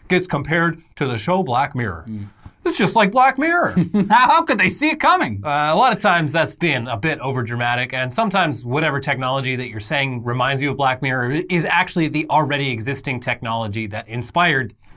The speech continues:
Speaker 1: the episode of Black Mirror,
Speaker 2: Mm-hmm.
Speaker 1: so you got it a little bit backwards. But a new A I patent from Microsoft is literally straight out of a Black Mirror episode.
Speaker 2: Not you, Elliot, no.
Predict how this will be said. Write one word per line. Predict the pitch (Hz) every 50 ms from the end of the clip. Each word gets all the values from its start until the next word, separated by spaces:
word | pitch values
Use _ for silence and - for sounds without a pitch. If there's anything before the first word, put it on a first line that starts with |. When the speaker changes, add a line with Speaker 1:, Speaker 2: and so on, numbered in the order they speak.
| - -
Speaker 1:
the | - 123 113
episode | 107 107 - - 127 107
of | 98
Black | 104 117 107 101 104
Mirror, | 107 104 101 101 113
Speaker 2:
Mm-hmm. | 110 101 110
Speaker 1:
so | 104 104
you | 131 113
got | 123 123 120
it | 120
a |
little | 123 123 113
bit | 104 107 98
backwards. | - 131 127 120 - - 101 95 98 98 - _ - - - - - - - - - -
But | 113 107 160 233 285 277 220 233 - - - - _ -
a | - 160 156
new | 175 262 330 349 302 -
A | - 240 254 240
I | 220 220 226 214
patent | - - 180 208 208 220 240 226 - -
from | - 220 220
Microsoft | 202 196 202 160 160 139 139 156 135 139 -
is | 147 131 117 - -
literally | 147 147 190 233 233 214 185 175 165 151
straight | 147 - - 175 160 143
out | 131 131 127
of | 127
a | 127 120
Black | 95 127 120 113 110 -
Mirror | 131 131 123 113 107 104
episode. | 104 - 110 101 - 127 117 151
Speaker 2:
Not | 220 262 294 240
you, | 247 294 294 240
Elliot, | 214 214 220 240 247 226 208
no. | 247 285 302 254 202 139 98